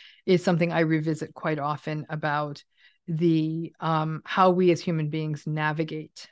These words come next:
um, how we navigate, uh, suffering. And to that end, Judith Herman's book, Trauma and Healing, in the same way,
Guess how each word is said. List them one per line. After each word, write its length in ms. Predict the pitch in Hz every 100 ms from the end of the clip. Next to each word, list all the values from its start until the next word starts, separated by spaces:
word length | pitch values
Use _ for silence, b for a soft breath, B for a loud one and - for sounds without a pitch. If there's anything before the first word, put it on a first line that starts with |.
| _
um, 460 | 165 151 147 147 147 _ _
how 160 | 180
we 80 | 170
navigate, 720 | 160 156 151 156 143 147 - -
uh, 280 | 156 147 143 131
suffering. 540 | - 170 - 147 147 - B 180
And 100 | 165
to 100 | 190
that 260 | 175 170 -
end, 240 | 160 156 160
Judith 260 | 160 151 147
Herman's 340 | 156 147 147
book, 300 | - 156 -
Trauma 300 | - 151 151
and 100 | 156
Healing, 360 | - 151 151 165
in 80 |
the 60 | 165
same 340 | - 165 156
way, 280 | 156 151 151